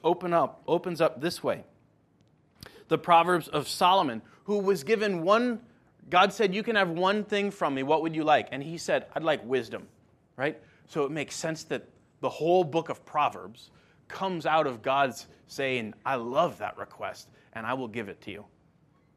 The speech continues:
The Proverbs of Solomon, son of David, king of Israel, to know wisdom. Like, that's the purpose of the book.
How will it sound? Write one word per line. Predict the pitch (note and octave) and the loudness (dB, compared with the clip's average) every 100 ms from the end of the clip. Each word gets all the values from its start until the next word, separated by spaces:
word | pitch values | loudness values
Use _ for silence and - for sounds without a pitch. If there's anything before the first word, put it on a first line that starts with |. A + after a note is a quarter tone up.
| _ | _
The | - | -10
Proverbs | B2 D#3+ E3+ F3+ E3+ | 2 4 6 2 0
of | E3 | 0
Solomon, | - D#3 D#3+ D#3 | 4 6 6 0
son | D3+ C#3 | -4 -6
of | B2 | -2
David, | C#3+ D#3+ D#3+ - | 0 0 0 -6
king | D3+ C#3+ | -6 -6
of | B2+ A2+ | -8 -4
Israel, | C#3+ C3+ A#2+ G#2+ F#2+ _ _ _ - | -2 -2 -4 -6 -8 _ _ _ -6
to | E3 | -4
know | E3+ F3+ F#3+ F3 D3 C#3 C3+ _ _ _ | 0 4 8 10 8 4 -4 _ _ _
wisdom. | A#2+ A#2+ C#3+ C#3+ A2+ F#2 - | -16 -4 -2 -2 -6 -10 -10
Like, | A2 G#2 | -16 -10
that's | C3 - | -12 -10
the | - | -14
purpose | - B2+ A#2 - | -8 -8 -8 -14
of | G#2 | -12
the | G#2 | -12
book. | G2 - | -14 -18